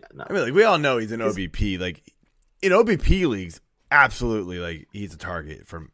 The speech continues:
Speaker 2: for me. I, average leagues, it's, uh, I don't know.
Speaker 1: How do you have a point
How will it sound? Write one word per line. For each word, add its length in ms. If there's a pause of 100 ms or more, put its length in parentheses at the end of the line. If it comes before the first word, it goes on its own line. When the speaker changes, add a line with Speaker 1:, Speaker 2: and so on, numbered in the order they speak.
Speaker 2:
for 140
me. 280 (260)
I, 180
average 440
leagues, 420
it's, 320 (200)
uh, 280 (720)
I 80
don't 120
know. 100 (540)
Speaker 1:
How 280
do 80
you 140
have 280
a 80
point 480